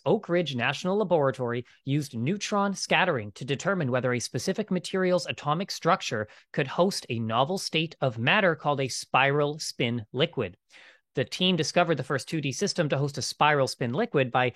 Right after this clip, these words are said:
tracking tiny magnetic moments known, moment, uh, moments known as spins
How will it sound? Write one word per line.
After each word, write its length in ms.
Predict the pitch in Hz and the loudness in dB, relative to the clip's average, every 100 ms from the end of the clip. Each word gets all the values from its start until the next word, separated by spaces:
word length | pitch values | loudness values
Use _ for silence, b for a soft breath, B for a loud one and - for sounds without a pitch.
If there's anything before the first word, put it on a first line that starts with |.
| b - | b -4
tracking 360 | 196 175 175 | -2 0 -2
tiny 360 | 160 - 214 247 | -4 -2 0 2
magnetic 480 | 214 202 190 185 180 | 0 0 0 0 0
moments 420 | 190 220 143 - | 0 0 -4 -2
known, 300 | 160 185 185 | 0 0 0
moment, 480 | 156 160 220 160 156 - | 0 2 2 -2 -6 -6
uh, 140 | 147 135 | -4 -2
moments 540 | 120 175 160 196 - | 0 2 2 -2 -2
known 160 | 127 139 | -2 0
as 220 | 120 - | -2 -4
spins 800 | - - - 247 196 135 208 - | -10 -8 -2 0 0 0 -2 -6